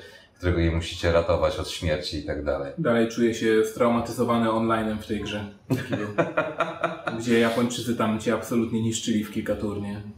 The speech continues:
Speaker 1: Widać, że nie grałeś w StarCrafta z Koreańczykami.
Speaker 2: Grałem, ale inna sprawa już, wiesz. Jakby, nie, w StarCrafta się poczułem trochę mocniejszy może dlatego. A w Advance Wars to ja myślałem, że jestem dobry, dopóki
Speaker 1: I to
Speaker 2: zagrałem
Speaker 1: był
Speaker 2: online, nie?
Speaker 1: błąd.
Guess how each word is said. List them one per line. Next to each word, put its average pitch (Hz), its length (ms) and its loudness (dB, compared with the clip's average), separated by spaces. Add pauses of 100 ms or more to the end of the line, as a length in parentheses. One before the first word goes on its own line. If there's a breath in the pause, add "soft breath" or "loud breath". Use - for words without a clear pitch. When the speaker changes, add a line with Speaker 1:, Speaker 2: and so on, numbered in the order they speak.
(260)
Speaker 1:
Widać, 85 280 2
że 80 160 -2
nie 76 80 -6
grałeś 80 220 4
w - 40 -4
StarCrafta 80 520 -2
z - 100 -6
Koreańczykami. 76 680 -2 (480)
Speaker 2:
Grałem, 107 460 2
ale 101 260 0 (380)
inna 110 220 -4
sprawa 101 340 0
już, - 260 -6
wiesz. - 320 -12 (520 loud breath)
Jakby, 123 360 4
nie, 165 180 6
w - 40 -4
StarCrafta 165 400 4
się - 140 -2
poczułem 151 320 4
trochę 147 180 4
mocniejszy 131 520 4
może 101 120 -4
dlatego. 104 480 -2 (480 loud breath)
A 110 80 0
w 120 60 2
Advance 131 420 4
Wars 143 240 6
to 135 160 6
ja 135 220 4
myślałem, 147 480 4
że 120 120 4
jestem 117 280 4
dobry, 120 580 4 (160)
dopóki 123 200 0
Speaker 1:
I - 60 4
to 151 100 6
Speaker 2:
zagrałem 147 400 6
Speaker 1:
był 160 80 6
Speaker 2:
online, 139 480 4
nie? 131 160 6
Speaker 1:
błąd. - 640 0